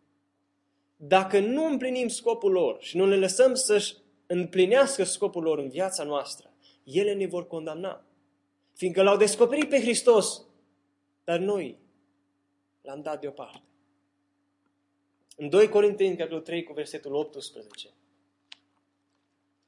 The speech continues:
ne mai arată un lucru minunat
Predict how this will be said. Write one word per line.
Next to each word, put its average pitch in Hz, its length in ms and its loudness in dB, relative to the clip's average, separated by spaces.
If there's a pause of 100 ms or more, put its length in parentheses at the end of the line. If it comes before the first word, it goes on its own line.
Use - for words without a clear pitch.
(2000)
ne 143 100 -12
mai 156 120 -2
arată 175 260 0
un 160 80 -6
lucru 156 220 -8
minunat 143 560 -6